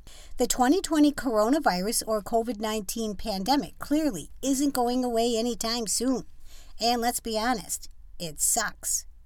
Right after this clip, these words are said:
It's been hard on all of us, our friends, families, and communities. But what about our furry friends? It's time to consider how coronavirus lockdowns, quarantine, and social distancing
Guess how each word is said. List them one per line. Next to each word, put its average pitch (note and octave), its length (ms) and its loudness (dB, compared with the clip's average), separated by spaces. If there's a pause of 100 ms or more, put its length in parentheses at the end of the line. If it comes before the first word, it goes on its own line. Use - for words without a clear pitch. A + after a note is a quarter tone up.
(200)
It's G#3 200 -2
been A3 160 -2
hard A#3+ 260 2
on A#3+ 200 2
all C4 200 6
of G3 120 0
us, - 280 -2
our G3 140 -2
friends, B3+ 540 2
families, B3+ 520 0
and G3 160 -8
communities. G#3+ 800 2 (420)
But G#3 80 0
what A#3 180 4
about C#4+ 300 6
our C#4+ 140 6
furry E4+ 360 2
friends? - 560 -6 (460)
It's A3 160 0
time D4 300 4
to D4+ 60 4
consider B3 540 0
how A#3+ 260 2
coronavirus A3+ 920 2
lockdowns, F#3+ 840 -4 (120)
quarantine, B3 880 -2
and G3 220 -4
social A#3 340 -2
distancing A3 680 -4